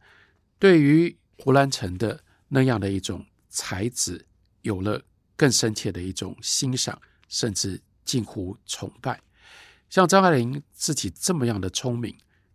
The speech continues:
对于人又有这么样尖锐、这么样洞悉切入的认识跟理解。如果不是这种过程，你要如何让张爱玲可以爱上一个男人呢？这样的一个才子，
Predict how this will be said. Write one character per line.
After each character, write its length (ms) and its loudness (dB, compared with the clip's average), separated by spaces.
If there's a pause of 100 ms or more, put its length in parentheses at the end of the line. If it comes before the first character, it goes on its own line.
(140)
对 160 6
于 140 6
人 380 -4 (180)
又 220 4
有 100 -4
这 160 -4
么 80 -4
样 260 -4 (180)
尖 320 0
锐、 220 0 (480)
这 140 0
么 80 -2
样 180 -2 (200)
洞 200 4
悉 380 -4
切 400 2
入 220 -2
的 180 -12 (220)
认 80 4
识 180 -2
跟 220 -6
理 140 -10
解。 240 -8 (400)
如 280 0
果 160 -4
不 160 -10
是 400 -8 (300)
这 140 2
种 200 -8 (120)
过 240 -2
程， 280 -12 (580)
你 100 -4
要 120 2
如 120 0
何 120 -6
让 300 -6 (320)
张 160 0
爱 100 -2
玲 140 -12
可 160 -10
以 40 -14
爱 160 -8
上 280 -8 (300)
一 80 -6
个 100 -6
男 220 -12
人 200 -14
呢？ 120 -12 (640)
这 120 4
样 140 6
的 120 2
一 40 0
个 120 0
才 360 -6
子， 300 -6